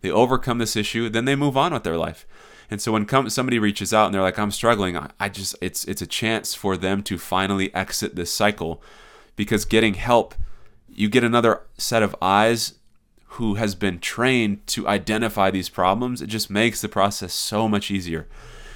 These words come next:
And so he came to me, and, and so when he told me that he listened to a ton of my stuff, and he had, he was sharing with me, "Hey, this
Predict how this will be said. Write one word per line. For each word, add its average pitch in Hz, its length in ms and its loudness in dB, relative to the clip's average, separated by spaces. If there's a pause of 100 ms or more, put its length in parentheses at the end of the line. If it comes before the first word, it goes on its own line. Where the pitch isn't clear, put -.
And 98 100 -8
so 104 120 2
he 160 160 4
came 120 280 2
to 110 100 -2
me, 98 220 0
and, 95 320 0 (360)
and 101 120 -2
so 113 180 8
when 113 100 6
he 113 60 4
told 151 280 2
me 151 100 2
that 113 140 4
he 107 60 4
listened 120 340 0
to 110 120 0
a 92 40 0
ton 135 260 0
of 139 60 0
my 113 100 2
stuff, 139 440 2
and 104 220 0
he 107 280 0
had, 101 360 -2 (160)
he 127 180 0
was 131 140 4
sharing 147 400 4
with 127 160 0
me, 110 160 2
"Hey, 127 180 4
this 113 400 2